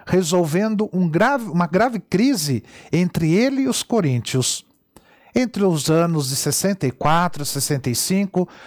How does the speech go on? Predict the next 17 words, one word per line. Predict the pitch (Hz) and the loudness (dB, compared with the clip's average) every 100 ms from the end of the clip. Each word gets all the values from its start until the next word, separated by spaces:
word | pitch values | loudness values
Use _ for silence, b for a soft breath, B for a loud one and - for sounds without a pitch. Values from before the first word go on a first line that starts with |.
| B | B
tendo | 226 220 208 | 0 0 0
sido | - 190 | -2 0
libertado | 190 175 160 147 127 175 175 160 | 0 0 0 0 0 0 0 -2
da | 147 | -2
prisão | 147 139 160 175 | -2 -2 0 0
romana, | 143 131 156 202 180 B B B - | 0 0 2 2 -2 B B B 0
o | |
apóstolo | 180 - 226 - 190 165 | 0 2 0 0 -4 0
Paulo | 180 196 214 175 | 2 4 4 0
foi | - 196 196 | -2 -2 0
com | 175 | 0
ele | 175 208 202 | 2 2 0
para | - 175 | -2 0
a | 170 | 2
ilha | 180 185 | 2 0
de | 170 | -2
Creta, | - - 190 - 123 | 0 0 0 -2 -4